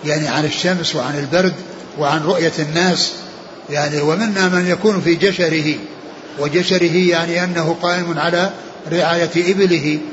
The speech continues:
يعني كونه يرعاها ويهيئ لها المرعى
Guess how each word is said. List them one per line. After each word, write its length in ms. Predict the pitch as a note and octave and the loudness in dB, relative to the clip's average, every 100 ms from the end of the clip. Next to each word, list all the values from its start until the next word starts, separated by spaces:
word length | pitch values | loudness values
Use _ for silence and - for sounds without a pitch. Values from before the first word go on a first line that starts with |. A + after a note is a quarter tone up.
| - - | -14 -8
يعني 200 | D3 D3+ | -2 -2
كونه 280 | D3+ F3 F3 | 0 0 0
يرعاها 640 | D3+ D#3 C#3+ F3+ D3+ D3 C#3+ - - - - | 0 0 2 2 2 -2 -4 -8 -14 -14 -4
ويهيئ 760 | D3 D#3+ D#3 D3+ C#3+ F3 F3 D3 | 0 4 4 2 0 0 2 2
لها 360 | D3+ D3 D3 | 0 0 0
المرعى 500 | C#3+ D#3+ E3+ D3 D3+ | 0 0 2 2 0